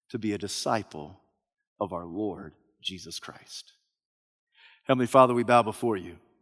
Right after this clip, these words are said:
We give you this invitation. There's some divine appointments that need to happen this morning.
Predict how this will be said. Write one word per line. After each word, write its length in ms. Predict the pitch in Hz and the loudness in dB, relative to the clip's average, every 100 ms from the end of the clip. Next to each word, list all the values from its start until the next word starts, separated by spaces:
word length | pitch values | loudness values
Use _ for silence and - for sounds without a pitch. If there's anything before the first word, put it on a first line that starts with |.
| _ _ _ _ _ _ _ _ _ _ _ _ _ _ - - | _ _ _ _ _ _ _ _ _ _ _ _ _ _ -20 -6
We 100 | 123 | 2
give 160 | 139 139 | 4 4
you 60 | |
this 160 | 123 - | 2 -4
invitation. 720 | 120 110 135 113 - 87 82 _ _ _ _ _ _ _ _ _ _ _ _ _ _ _ | -4 -2 -2 0 -2 -6 -16 _ _ _ _ _ _ _ _ _ _ _ _ _ _ _
There's 220 | 135 151 131 | 2 4 2
some 500 | - 123 101 95 87 _ _ _ _ _ _ _ - | -2 -2 -2 -8 -14 _ _ _ _ _ _ _ -6
divine 320 | 117 147 147 | 4 6 6
appointments 560 | 123 - 170 113 92 | 2 2 2 0 -8
that 100 | - | -6
need 140 | 107 117 | -4 -2
to 80 | 104 | 2
happen 320 | 127 120 95 | 2 0 -6
this 180 | 95 - | -10 -10
morning. 380 | 98 92 98 | -10 -12 -14